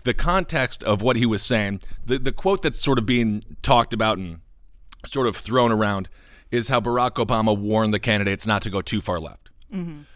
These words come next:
Speaker 1: So this is a little bit of the quote, the elongated tw-, quote, because of course on Twitter everyone's just like, n-, they just, they, they cut it all apart.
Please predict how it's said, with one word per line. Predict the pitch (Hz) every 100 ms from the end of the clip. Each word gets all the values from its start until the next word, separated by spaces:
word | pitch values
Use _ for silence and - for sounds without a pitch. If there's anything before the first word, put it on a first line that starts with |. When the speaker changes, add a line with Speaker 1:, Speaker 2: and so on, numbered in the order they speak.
| - -
Speaker 1:
So | 185
this | 185 240
is | 214 202 -
a | 120
little | 120 156 247 240
bit | 143 120 117 -
of | 110 110 107 -
the | 104 113
quote, | - 120 101 98 110
the | 131 139
elongated | 135 120 123 131 104 92 85 78
tw-, | 82 78 - -
quote, | - 90 73 - - -
because | 147 151 131
of | 110
course | 139 123
on | 113 107
Twitter | 107 113 98
everyone's | 98 98 92
just | 98 95
like, | 85
n-, | 95 104 95 90 113 117 110
they | 139 135
just, | 123 - 135
they, | 123
they | 104 123
cut | - 117
it | 92
all | 87
apart. | - 135